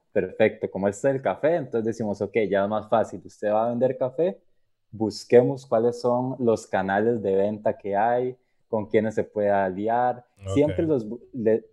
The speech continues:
Speaker 1: les inculcamos eso de unirse con más gente, es decir, no lo hagan solo, intenten unirse. Ah,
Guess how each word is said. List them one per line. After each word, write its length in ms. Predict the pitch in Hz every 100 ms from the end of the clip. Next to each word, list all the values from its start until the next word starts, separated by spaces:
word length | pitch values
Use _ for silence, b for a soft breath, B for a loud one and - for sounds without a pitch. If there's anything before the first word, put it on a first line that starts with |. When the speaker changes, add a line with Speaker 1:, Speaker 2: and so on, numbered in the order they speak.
| _ _ _
Speaker 1:
les 280 | - 120 110
inculcamos 600 | 117 107 104 - 127 139 143
eso 240 | 127 156
de 100 | 127
unirse 500 | 104 104 123 120 131
con 140 | 107
más 200 | 98 101 98
gente, 340 | 95 92 92
es 100 | 92
decir, 220 | 101 95
no 160 | 107 120
lo 100 | 131
hagan 260 | 135 127
solo, 220 | - 107 92
intenten 460 | 92 117 117 147
unirse. 460 | 110 104 104 95 98 _ _ _ _ _ _ _
Ah, 220 | 113 104